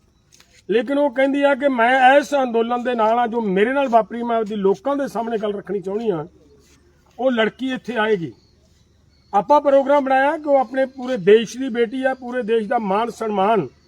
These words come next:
ਉਸ ਲੜਕੀ ਨੇ ਵਧਾਇਆ ਹੈ, ਤੇ ਆਪਾਂ ਉਸ ਬੇਟੀ ਨੂੰ ਇਸ ਦਿਨ ਇਕੱਤੀ ਅਗਸਤ ਨੂੰ ਇਸ ਮੋਰਚੇ ਤੋਂ, ਇਸ ਸਟੇਜ ਤੋਂ ਸਨਮਾਨਿਤ ਕਰਨ ਦਾ ਪ੍ਰੋਗਰਾਮ ਰੱਖਿਆ ਹੈ।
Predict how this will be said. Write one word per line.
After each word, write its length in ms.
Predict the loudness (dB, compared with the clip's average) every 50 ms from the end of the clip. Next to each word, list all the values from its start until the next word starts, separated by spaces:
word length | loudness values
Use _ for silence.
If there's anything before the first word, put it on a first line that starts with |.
| _ _ _ _ _ _ _ _ _ _ _
ਉਸ 300 | 4 4 4 4 4 -2
ਲੜਕੀ 500 | -4 -2 -2 -2 -2 -4 _ -4 -2 0
ਨੇ 160 | 2 2 2 0 0 -6 _ _ _ _ -14
ਵਧਾਇਆ 460 | -10 -6 -2 2 2 2 2 2 0
ਹੈ, 140 | 0 -2 -6 _ _ _ _ _ _ _ _ _ _ _ _ _ _ -20 -20 _ _ _ -14 -14
ਤੇ 100 | -14 -12 -4 -2
ਆਪਾਂ 340 | -2 -2 0 0 0 0 2 2
ਉਸ 280 | 0 0 0 -2 -8 -4
ਬੇਟੀ 380 | 0 2 2 2 0 -2 -6 -8
ਨੂੰ 160 | -8 -6 -2 2
ਇਸ 220 | 2 2 2 2
ਦਿਨ 400 | 0 0 2 2 0 -2 -4 -8 -14 _ _ _ _ _ _ _ _
ਇਕੱਤੀ 400 | -10 -6 -4 -4 -4 -4 -6 -4
ਅਗਸਤ 300 | -2 -2 -2 -2 -2 -2
ਨੂੰ 160 | 0 0 0 2
ਇਸ 240 | 2 2 2 0 -2
ਮੋਰਚੇ 420 | -2 -2 0 -2 -2 -4 -6 -6
ਤੋਂ, 240 | -4 -2 -2 -2 -2 -2 0
ਇਸ 240 | -2 -2 -2 -2 -6 -8 -8 -8 -10 -12
ਸਟੇਜ 360 | -16 -6 0 0 0 0 0 -2 -2
ਤੋਂ 200 | -2 -2 -2 -6 -12 _ _ _ _ _ _ _
ਸਨਮਾਨਿਤ 520 | -10 -4 -2 0 2 2 2 2 0 -2
ਕਰਨ 220 | -6 -6 -4 -2 -2
ਦਾ 100 | -2 -4
ਪ੍ਰੋਗਰਾਮ 460 | -4 -4 -6 -4 -2 -2 -2 -2 -4
ਰੱਖਿਆ 240 | -6 -8 -10 -12 -12
ਹੈ। 80 | -12